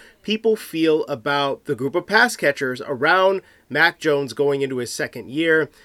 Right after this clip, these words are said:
And in particular, I feel like I've heard a lot specifically about the fact that this team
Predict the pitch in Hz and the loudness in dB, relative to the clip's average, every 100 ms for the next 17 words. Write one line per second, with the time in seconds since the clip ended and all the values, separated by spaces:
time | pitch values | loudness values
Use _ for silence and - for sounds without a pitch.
0 | _ _ _ _ 220 254 262 226 269 247 | _ _ _ _ 4 6 2 -4 -2 2
1 | 240 214 208 226 214 185 - _ _ - | 4 4 2 2 4 2 0 _ _ -6
2 | 190 160 151 202 226 - 165 151 160 185 | -4 -4 0 6 6 4 -4 -2 2 2
3 | 180 - - 160 - 180 175 160 165 160 | 0 -6 -10 -6 -2 -2 -2 -6 -2 -2
4 | 147 147 147 143 - 143 143 135 - 127 | 0 0 0 -8 -4 0 0 -2 -6 -4
5 | 123 - _ _ _ _ 151 202 - 196 | -4 -8 _ _ _ _ 2 2 0 -2
6 | 196 185 165 | 2 2 0